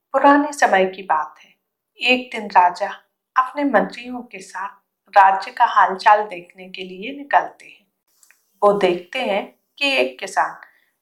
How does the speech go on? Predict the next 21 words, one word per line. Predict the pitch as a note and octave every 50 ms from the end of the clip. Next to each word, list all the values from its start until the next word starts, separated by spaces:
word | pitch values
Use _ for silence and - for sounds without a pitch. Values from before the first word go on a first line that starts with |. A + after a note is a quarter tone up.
| _ - -
पथरीली | G3 G3+ - A3+ - A#3+ A#3+ A#3+ A#3+ C4+ C#4 C#4+ - _ _ -
और | - C4+ C4+ - - - -
ऊबड़-खाबड़ | A3+ A#3 A3+ C4 C#4 C#4 C#4 - - A3 G#3 G#3 G3+ G3+
वाली | G3 G3 F#3+ F#3+ F#3+ G3+
जमीन | G3 - G3 F#3 F#3 F#3 F#3 F3+ _ -
पर | - A3+
गहरी | - - _ _ - - A3+ A#3 B3 B3+ C4+ C4
नींद | B3 A#3 G#3+ G3+ G3
सो | F#3+ - - F#3
रहा | F3+ F3 F3 F3 - E3+
था। | - - - - F#3 - _ _ _ _ _ _ _ _ _ _ _ _ _ _ _ _ -
उस | D#4+ F4 - -
किसान | - C4 A#3+ - - A3+ A#3 A#3+ B3+
को | - D4 C4
देखकर | G3+ G#3 G3+ G3+ - - - C#4 D4 D#4 - _ _ _ _ _ - A#3+
राजा | B3 C4 - C#4+ D#4
अपने | D#4 - - B3+ B3+
मंत्री | B3+ B3 A#3 G#3 G3+ - - B3+
से | B3+ - - B3
कहते | - - F#3+ F#3+ _ - - F3
हैं | F3 - _ _